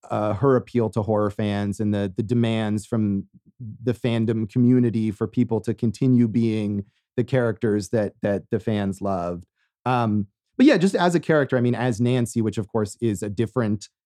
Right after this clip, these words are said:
character in the first Nightmare on Elm Street, she really carries that movie, a movie where Freddy himself had not been this pop culture icon yet. Uh, it really is a movie about Nancy, and she's really good in that. And I feel like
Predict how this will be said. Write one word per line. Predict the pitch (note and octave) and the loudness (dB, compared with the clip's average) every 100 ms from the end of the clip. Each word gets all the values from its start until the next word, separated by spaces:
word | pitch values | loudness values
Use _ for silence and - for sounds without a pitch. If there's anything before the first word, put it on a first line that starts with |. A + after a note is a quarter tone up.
| _ | _
character | B2 G#2+ G2 - F2 E2+ G2+ _ _ | -2 -2 -2 -2 -2 -2 -6 _ _
in | C3 A#2 | 0 0
the | A2+ | 0
first | B2+ A#2 | -2 -2
Nightmare | A#2+ G#2+ A2 | -2 -2 -2
on | |
Elm | G2+ G2+ | -2 -4
Street, | - G#2 G2 | -4 -6 -4
she | A#2+ | -2
really | A#2 B2 A#2 G#2 F#2+ - _ _ | 2 2 2 -2 -4 -8 _ _
carries | D#3 D3 C3 | 2 4 4
that | C3 A2+ | 2 2
movie, | A#2+ A2 A2+ A2 | 0 2 0 0
a | B2+ | 2
movie | D3+ D3 C#3 | 4 6 6
where | B2 B2+ A#2+ A2+ | 6 4 2 -2
Freddy | - C#3+ C3 A#2+ | 0 2 4 2
himself | A#2 A#2+ - A#2 G#2 | 2 0 0 -2 -2
had | A2 | -2
not | G#2+ A#2 A2+ - G#2 | 0 0 0 -4 -4
been | A#2+ G#2+ G2 F#2+ F#2+ _ _ | -2 0 -2 -4 -6 _ _
this | B2 G#2 - - - _ _ - | -2 -2 -4 -12 -18 _ _ -4
pop | B2+ - | -4 -2
culture | B2 A#2 A2+ - | -2 0 -2 -4
icon | A2 G2+ G#2+ G2 F#2+ F#2+ | -6 -4 -4 -2 -2 -4
yet. | B2 A#2 G2+ - - - | -4 -4 -4 -8 -14 -8
Uh, | A2 G#2 G2+ | -2 0 0
it | A2 A#2 | 0 2
really | B2+ A#2+ | 2 2
is | G#2+ A2+ | 0 0
a | |
movie | A2 G#2+ G2+ | 0 0 -2
about | F#2 G2 G2 | -2 -4 -4
Nancy, | F#2+ F#2+ F2+ G2 | -6 -6 -6 -6
and | F#2+ | -6
she's | - G2 F#2 E2 | -4 -4 -4 -4
really | G#2+ G2 | -4 -2
good | G2+ F#2+ | -2 -4
in | F#2+ | -2
that. | F#2+ F#2+ | -4 -4
And | A2+ A2+ | -4 -4
I | |
feel | - D3+ | -2 0
like | D#3 D3 | 2 0